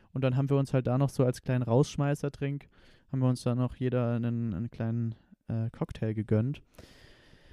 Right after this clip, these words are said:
Und, ähm, ja, dann wurd's immer später und immer später und dann sind wir, glaub ich, irgendwann gegen fünf, halb sechs sind wir aus dieser Bar raus. Äh, man muss wirklich sagen, ich hab da nur noch einen Drink getrunken, also ich hab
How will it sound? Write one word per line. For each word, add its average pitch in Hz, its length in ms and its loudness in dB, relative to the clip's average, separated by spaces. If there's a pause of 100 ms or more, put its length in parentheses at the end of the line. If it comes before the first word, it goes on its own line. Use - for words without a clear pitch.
(260)
Und, 175 480 0
ähm, 170 540 2 (360)
ja, 170 320 2 (220)
dann 151 520 2
wurd's 175 200 4
immer 156 220 4
später 175 360 2
und 165 60 4
immer 147 220 4
später 185 760 4
und 156 400 0
dann 147 160 0
sind 151 140 2
wir, 160 80 4
glaub 151 220 2
ich, 147 100 2
irgendwann 151 320 2
gegen 139 200 -2
fünf, - 540 0
halb 151 220 0
sechs - 280 -2
sind 147 120 2
wir 131 80 4
aus 139 80 0
dieser 127 240 -2
Bar 151 300 -4
raus. 196 360 0 (100)
Äh, 135 300 2 (300)
man 139 160 6
muss 165 200 0 (180)
wirklich 147 340 -2
sagen, 143 240 0
ich - 120 -8
hab 156 120 -4
da 147 100 0
nur 139 140 0
noch 135 100 -2
einen 147 240 -2
Drink 151 220 -2
getrunken, 185 320 -2
also 139 100 0
ich - 80 -6
hab 147 80 -6